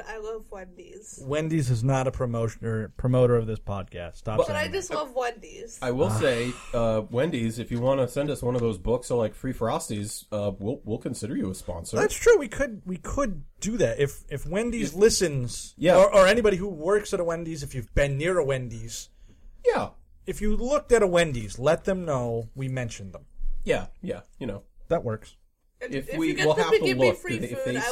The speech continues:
Speaker 1: will love
Speaker 3: see,
Speaker 1: you forever.
Speaker 3: if
Speaker 1: Like
Speaker 3: they see, like, a, like, a slight increase in profits for that week, we'll take credit for it.
Speaker 2: One burger is all we need.
Speaker 3: That's, yeah, no, it just has to be up,
Speaker 2: One burger.
Speaker 3: up by
Speaker 2: And when you
Speaker 3: something.
Speaker 2: buy the burger, you have to say,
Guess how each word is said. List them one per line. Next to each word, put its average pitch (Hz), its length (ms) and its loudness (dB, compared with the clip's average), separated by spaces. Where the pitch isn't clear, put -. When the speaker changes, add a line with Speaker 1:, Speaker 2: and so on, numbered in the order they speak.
Speaker 1:
will 269 80 2
love 240 200 -2
Speaker 3:
see, 233 60 -10
Speaker 1:
you 269 60 -12
forever. 208 720 -12
Speaker 3:
if 120 100 -6
Speaker 1:
Like 117 60 -12
Speaker 3:
they 131 200 -2
see, 139 260 -6
like, 117 220 0
a, 104 260 0
like, 101 160 -4
a 95 80 -4
slight 117 380 -4
increase 101 680 -8
in 95 140 -10
profits - 800 -8
for 110 140 -12
that 98 200 -4
week, 92 360 -10
we'll 120 160 -4
take 113 220 -6
credit 90 300 -6
for - 280 -18
it. - 100 -20
Speaker 2:
One 143 340 -4
burger 117 360 -2
is 107 100 -14
all 110 160 -8
we 107 80 -6
need. 107 160 -10
Speaker 3:
That's, - 160 -4
yeah, 190 160 4
no, 147 160 2
it 131 60 -4
just 143 160 2
has 147 160 6
to 160 80 2
be 156 180 -2
up, 147 100 2
Speaker 2:
One 139 180 -4
burger. 147 320 4
Speaker 3:
up 143 40 -6
by 127 240 -2
Speaker 2:
And 156 160 0
when 170 160 4
you 196 100 4
Speaker 3:
something. 160 60 -2
Speaker 2:
buy 190 260 6
the 214 100 4
burger, 170 160 2
you 147 80 0
have 139 100 0
to 139 80 -12
say, 139 280 2